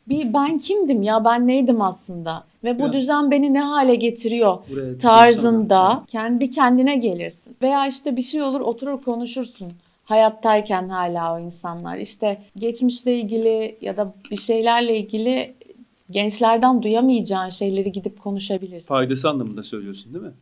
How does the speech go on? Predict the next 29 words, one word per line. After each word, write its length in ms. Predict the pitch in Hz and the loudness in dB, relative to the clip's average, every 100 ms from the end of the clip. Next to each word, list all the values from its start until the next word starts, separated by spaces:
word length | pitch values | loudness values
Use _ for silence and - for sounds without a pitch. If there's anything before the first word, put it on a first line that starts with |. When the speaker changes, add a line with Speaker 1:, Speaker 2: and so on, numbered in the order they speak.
| - | -4
Speaker 1:
Tabii 300 | 262 269 254 | -2 0 -2
ki 100 | 220 | -2
yani 200 | 208 214 | -4 -2
o 140 | 226 | -2
yüzden 360 | 294 311 262 196 | -2 -4 -2 -2
Speaker 2:
Hı 40 | |
hı. 40 | 196 | -4
Speaker 1:
hani 240 | 196 190 - _ _ _ - - | -8 -10 -14 _ _ _ -12 -4
tamamen 640 | 214 233 285 277 247 233 | 0 2 2 2 0 0
bir 140 | 240 | -4
kesimin 520 | - 240 233 233 233 | -2 -2 -2 -4 -2
yaşça 580 | 208 214 220 - - 240 | -2 0 0 -4 -6 -2
ayrılıp 600 | 220 208 208 214 214 - | 2 2 0 -4 -8 -4
da 120 | 208 202 - | -4 -4 -2
göçmesi 560 | 208 208 214 208 208 220 | 0 0 -2 -4 -2 0
Speaker 2:
Hı 40 | |
hı. 40 | |
Speaker 1:
değil 360 | 233 285 294 208 | 4 4 2 2
de 260 | 240 370 - - _ - | 2 0 -4 -20 _ 0
yine 240 | 254 302 | 2 2
karma 440 | 294 262 240 254 254 | 2 4 6 4 2
bir 60 | |
şekilde 460 | 240 226 226 202 196 | 0 0 0 0 2
yaşamak 640 | 196 196 220 208 190 180 | 0 0 -4 -4 -4 -4
yani 180 | 185 180 208 | -6 -4 -4
hem 120 | 226 | -4
şehirde 400 | 226 208 190 190 | -2 -2 -2 -4
hem 160 | 190 | -6
köyde. 460 | 185 190 175 170 - | -6 -6 -6 -8 -12